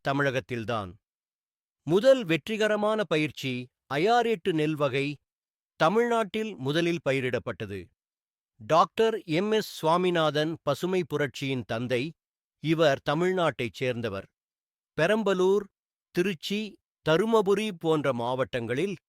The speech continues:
இந்த பசுமை விதைகள் பரவியது. தமிழ்நாட்டின் விவசாயிகள் மிக வேகமாக இந்த புதிய முறைகளை ஏற்றுக்கொண்டார்கள்.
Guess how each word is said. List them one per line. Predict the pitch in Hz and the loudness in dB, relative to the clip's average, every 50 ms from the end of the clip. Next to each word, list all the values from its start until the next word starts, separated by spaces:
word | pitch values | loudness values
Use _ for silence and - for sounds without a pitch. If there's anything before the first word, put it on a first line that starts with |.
| _ _ _ _ _ _ | _ _ _ _ _ _
இந்த | - 139 143 143 - 139 113 - | -4 -2 -2 0 0 -2 -2 -2
பசுமை | - 131 131 - - 202 202 190 165 | -2 -4 -2 0 -2 0 0 0 0
விதைகள் | 135 135 117 131 127 101 127 170 208 - | 0 -2 -2 -2 -2 -2 -2 -4 -4 -4
பரவியது. | - 233 226 208 180 160 143 127 98 101 101 92 - _ _ _ _ _ _ _ _ _ _ _ _ _ _ _ _ | -4 -2 -2 -2 -2 -2 -2 -4 -4 -6 -8 -10 -14 _ _ _ _ _ _ _ _ _ _ _ _ _ _ _ _
தமிழ்நாட்டின் | 151 156 190 226 262 262 262 262 247 196 - 214 214 185 | 2 4 4 4 2 2 2 2 2 0 -2 -4 -4 -2
விவசாயிகள் | 151 165 170 196 180 - 214 202 196 190 180 190 202 214 202 - _ _ _ _ _ - | 0 0 0 0 0 2 2 4 4 4 2 2 0 0 -2 -8 _ _ _ _ _ -2
மிக | 139 170 175 220 220 | -2 0 2 2 2
வேகமாக | 170 180 202 220 202 220 220 214 214 208 208 180 202 208 | 2 2 2 2 2 2 2 2 2 2 2 2 2 0
இந்த | 202 185 180 160 151 | 0 0 0 0 -2
புதிய | 120 - 151 160 202 202 208 196 | -2 -2 -4 -4 -2 0 0 0
முறைகளை | 180 175 175 175 156 165 160 165 165 143 | 0 0 0 0 0 0 -2 -2 -2 -2
ஏற்றுக்கொண்டார்கள். | 135 123 - 135 - 127 120 117 120 117 113 101 107 104 98 | -4 -4 -4 -6 -6 -4 -4 -2 -2 -2 -4 -4 -6 -8 -8